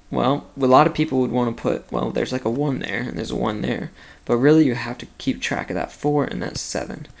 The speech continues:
'Cause what you really have is you have, like, one fourth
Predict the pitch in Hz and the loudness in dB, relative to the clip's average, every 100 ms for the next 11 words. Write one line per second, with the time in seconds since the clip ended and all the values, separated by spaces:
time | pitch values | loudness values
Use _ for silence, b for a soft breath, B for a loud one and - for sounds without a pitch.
0 | B B - 127 113 104 131 151 120 120 | B B -8 -2 0 2 2 4 4 2
1 | 98 92 98 95 87 - 92 110 107 113 | 0 0 -2 -2 -6 -6 -4 -4 -4 -10
2 | - 123 107 - - | -8 -4 -2 -4 -8